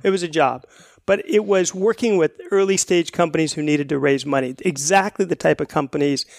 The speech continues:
that venture capitalists invest in. Um, just I didn't have a fund at that point, nor had I really done it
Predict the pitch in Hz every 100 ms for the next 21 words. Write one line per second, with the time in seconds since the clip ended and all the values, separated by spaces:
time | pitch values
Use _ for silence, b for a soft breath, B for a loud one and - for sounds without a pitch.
0 | B - 160 139 156 160 165 - 160 143
1 | - 143 135 147 147 214 240 - 160 135
2 | 135 156 b b b b b b b -
3 | 143 131 - - 151 185 - 180 180 160
4 | 127 156 139 - 180 175 151 143 - 156
5 | - 143 - - 139 143 b b _ 180
6 | 180 170 151 147 139 143 147 185 202 165
7 | 139 170 160 - -